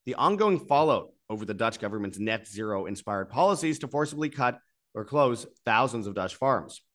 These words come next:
Talks had been arranged by the government of, uh, of World Economic favorite Mark Rutte,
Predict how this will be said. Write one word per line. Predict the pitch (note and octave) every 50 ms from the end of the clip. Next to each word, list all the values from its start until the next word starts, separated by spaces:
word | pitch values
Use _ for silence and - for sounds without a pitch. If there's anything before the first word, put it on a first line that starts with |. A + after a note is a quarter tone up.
| _ _ _ _ _ _ _ _ _ _ _ -
Talks | - C#3 C#3 D#3+ F3+ F3+ - -
had | - C#3 C#3+ C#3+ C#3 C3+ B2+
been | C3 C3 C3
arranged | A#2+ A#2 C3 D#3 E3+ E3+ F3 D#3 C3
by | C#3 C3
the | B2+
government | A#2 C3 C3+ C#3 C#3 C#3+ C#3
of, | A#2+ A#2+ A2+ G2+ - -
uh, | F#2 G2+ F#2+ - -
of | A2+ A2+ G#2+ G2 G2
World | G2 F#2+ G#2+ B2+ C#3 C3+ C3 A#2 - - -
Economic | A2+ A#2+ A#2 - B2 B2 A#2 A#2+ A#2 A2+ -
favorite | - - A#2+ A#2 A2+ G2+ G#2+ G#2 G2+ G2 - _ _ _ _ _ _ _ _ -
Mark | G#2+ A2 A2+ G#2+ G2+ - -
Rutte, | - A2+ A2+ B2+ D#3+ G3+ - - A#2+ F2 F#2+ G#2+ G#2